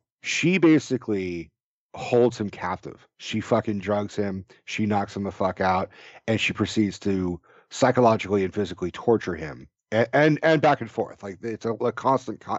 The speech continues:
cat and mouse thing where she says, "I know you're a pedophile. I also know you're a child murderer. I know these girls are missing. I know you did it." Blah, blah, blah.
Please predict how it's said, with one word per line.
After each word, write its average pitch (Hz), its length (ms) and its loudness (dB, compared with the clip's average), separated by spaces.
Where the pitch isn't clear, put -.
cat 104 200 -6
and 104 80 -6
mouse 98 260 -4
thing 82 260 -8
where 107 120 6
she - 200 4
says, 110 300 0
"I 113 140 4
know 131 120 6
you're 120 100 6
a 113 60 2
pedophile. 85 500 -6
I 98 60 -2
also 107 240 0
know 143 80 2
you're 196 140 2
a 185 40 -2
child 180 260 -2
murderer. 160 320 -4
I 160 80 -4
know 180 140 2
these 180 160 -2
girls 180 220 -2
are 180 40 0
missing. 160 360 -4
I 87 80 0
know 85 100 2
you 78 180 0
did 98 160 2
it." - 220 -6
Blah, 82 260 4
blah, 78 200 -2
blah. 92 180 2